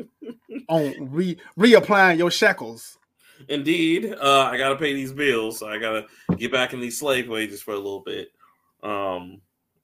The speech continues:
Speaker 1: but yeah, it's just, it's just been rough, man. So I've been trying to just make it where I can.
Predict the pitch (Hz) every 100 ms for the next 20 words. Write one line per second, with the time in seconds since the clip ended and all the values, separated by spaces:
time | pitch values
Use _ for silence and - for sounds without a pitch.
0 | _ 101 104 101 98 101 - 107 - 104
1 | 120 135 117 87 85 92 - 95 90 87
2 | 92 92 98 92 92 92 90 92 - 90
3 | 87 - 95 90 90 90 92